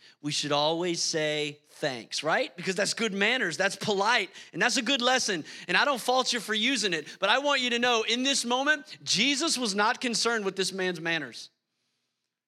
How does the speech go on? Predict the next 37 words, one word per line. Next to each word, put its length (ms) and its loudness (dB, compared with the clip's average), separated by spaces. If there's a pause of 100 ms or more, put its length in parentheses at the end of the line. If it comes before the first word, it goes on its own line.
(100)
That 180 4
was 200 -2
not 280 4
at 80 4
all 380 2
what 200 0
bothered 340 2
him 120 0
in 80 0
the 80 -2
story. 440 -2 (200)
His 260 2
concern 680 0 (240)
for 180 0
the 140 4
other 180 2
nine 440 0 (140)
was 140 -2
their 160 0
lack 340 -2
of 200 -16
worship. 420 -6 (2250)
It 100 -6
wasn't 300 2
about 420 0
manners. 520 -6
Look 160 -4
at 100 -6
the 60 -2
next 220 0
verse. 420 -4 (540)
Jesus 460 2
says, 380 0 (240)
"Has 280 0
no 300 2
one 440 0 (300)
returned 800 -4